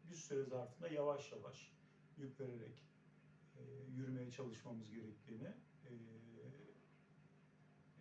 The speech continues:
bunu yaşayan arkadaşlardan da duydum, bu süreci yaşayan arkadaşlardan da videolardan izlediğim kadarıyla.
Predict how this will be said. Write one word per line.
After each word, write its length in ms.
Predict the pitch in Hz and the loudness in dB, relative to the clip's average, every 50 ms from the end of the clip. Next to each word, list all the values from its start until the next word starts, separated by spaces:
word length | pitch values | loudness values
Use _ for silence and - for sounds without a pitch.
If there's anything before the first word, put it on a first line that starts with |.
| 208 - - - 131 127 | -6 -6 -6 -6 -4 -2
bunu 1400 | 135 143 139 139 139 143 - - - - - - - - - - - - - - - - - - 151 147 143 139 | 0 2 2 2 2 2 0 -4 -6 -10 -14 -16 -16 -16 -16 -16 -18 -18 -18 -18 -18 -16 -10 -4 0 2 4 6
yaşayan 380 | 135 139 135 127 - 139 139 139 | 8 8 6 6 6 6 6 6
arkadaşlardan 920 | 139 131 127 123 139 135 135 127 - - 139 135 131 135 143 139 131 117 | 6 4 4 4 6 6 6 6 6 6 6 6 8 6 6 6 4 2
da 160 | 110 101 98 | 2 0 -2
duydum, 380 | 110 113 110 104 139 139 214 196 | -2 -2 -2 0 0 0 0 0
bu 60 | - | -2
süreci 360 | - - 127 113 107 107 110 | -4 -6 -6 -6 -6 -4 -6
yaşayan 280 | 113 110 110 - 127 120 | -6 -6 -4 -4 -2 -2
arkadaşlardan 720 | 117 117 117 - 120 117 117 - - 123 120 123 127 120 | -2 -4 -4 -4 -4 -4 -2 0 2 2 2 2 0 0
da 120 | 113 113 113 | -2 -2 -2
videolardan 560 | 120 113 123 117 113 117 117 110 110 113 113 - - - - - - 135 | -2 0 0 2 2 2 2 0 -2 -4 -4 -6 -12 -16 -18 -12 -8 -6
izlediğim 380 | 117 110 110 117 113 120 117 113 | -6 -4 -4 -4 -2 -2 -2 -2
kadarıyla. 500 | 127 - 107 113 113 113 123 202 254 | -2 -4 -4 -4 -2 -2 0 -2 -2